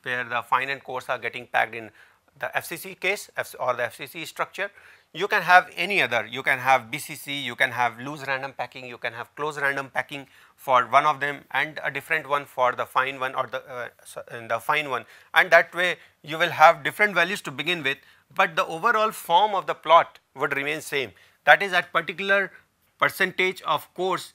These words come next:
you will reach the maxima, and that maxima would also represent when you have, when you have been adding fine particles into the coarse. So both of them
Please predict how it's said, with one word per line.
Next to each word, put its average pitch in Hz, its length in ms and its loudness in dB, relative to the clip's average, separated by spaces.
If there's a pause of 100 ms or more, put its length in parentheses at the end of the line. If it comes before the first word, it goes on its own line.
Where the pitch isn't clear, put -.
you 143 160 -8
will 147 140 -4
reach 156 460 -8 (320)
the 127 80 -6
maxima, 165 520 0 (320)
and 143 200 0
that 175 200 8
maxima 175 480 -2
would 151 160 -6
also 156 460 -2
represent 143 540 -4 (260)
when 147 180 -4
you 160 160 -6
have, 139 400 6 (640)
when 143 140 -2
you 143 80 -4
have 143 140 -2
been 156 120 -2
adding 156 360 2 (200)
fine 180 320 0
particles 147 460 -2
into 131 180 -12
the 127 80 -6
coarse. - 360 -12 (260)
So 185 120 -10
both 175 300 -4
of 190 160 2
them 185 240 -2